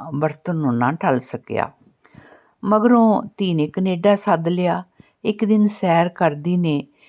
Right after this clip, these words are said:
ਇੱਕ ਚਰਚ ਦੇ ਬਾਹਰ ਲਿਖਿਆ ਪੜ੍ਹਿਆ, "ਬੁੱਢੇ ਹੋਣ ਦਾ ਅਫਸੋਸ ਨਾ ਕਰੋ, ਇਹ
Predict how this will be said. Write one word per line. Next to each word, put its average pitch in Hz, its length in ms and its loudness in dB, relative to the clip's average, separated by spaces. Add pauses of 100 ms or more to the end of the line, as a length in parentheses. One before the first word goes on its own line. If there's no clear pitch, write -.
(200)
ਇੱਕ - 260 -10
ਚਰਚ 196 360 0
ਦੇ 196 180 4
ਬਾਹਰ 180 320 4
ਲਿਖਿਆ 180 360 0
ਪੜ੍ਹਿਆ, 151 520 2 (800)
"ਬੁੱਢੇ 185 480 4
ਹੋਣ 185 300 2
ਦਾ 185 140 4
ਅਫਸੋਸ 180 520 0
ਨਾ 196 180 2
ਕਰੋ, 214 400 2 (420)
ਇਹ 180 160 -4